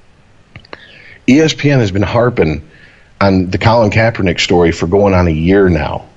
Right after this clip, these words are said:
And it's to the point where I'm like, Stop, stop, stop posting articles every day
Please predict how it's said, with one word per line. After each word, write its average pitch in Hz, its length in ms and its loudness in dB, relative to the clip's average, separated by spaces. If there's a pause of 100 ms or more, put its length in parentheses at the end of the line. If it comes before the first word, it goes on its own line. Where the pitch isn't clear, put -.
(880)
And 113 140 0
it's 104 140 -2
to 151 120 0
the 123 80 -2
point 143 300 -2
where 104 120 0
I'm 104 160 2
like, 92 460 0 (1500)
Stop, - 500 -2
stop, - 400 -2
stop - 360 -2
posting 160 440 2
articles 120 460 0
every 113 320 0
day 92 460 0